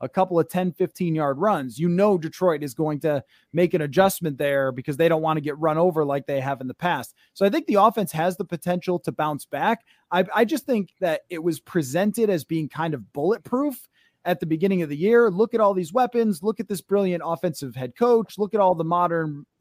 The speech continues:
amazing things they're gonna do with motion and formations and schemes. And I think what came back to, you know, reality in Philadelphia was all that stuff's great.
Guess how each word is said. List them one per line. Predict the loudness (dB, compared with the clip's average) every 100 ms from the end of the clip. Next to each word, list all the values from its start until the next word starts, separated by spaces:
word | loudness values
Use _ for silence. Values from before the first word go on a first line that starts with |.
| -10
amazing | -6 -4 -4 -4 -2
things | -2 -2
they're | -4
gonna | -4 -2
do | 0 0
with | 0
motion | 2 2 2 -4
and | -4
formations | -4 -4 -2 -2 -2 -2 -2 -4
and | -10
schemes. | -6 0 2 2 0 _ -20 _ _ _ -2
And | 2
I | 2
think | 4 2 4
what | 6 6 4 _ _ _
came | 0 2
back | 4 2 0
to, | 0 2 2 0
you | -4
know, | -6
reality | -2 2 4 4 2 -2 -6 -8
in | -8 -2
Philadelphia | 0 4 4 4 4 0
was | 2 0 -2 _ _ _
all | 0 4
that | 4 2
stuff's | 0 0 2
great. | 0 0 -2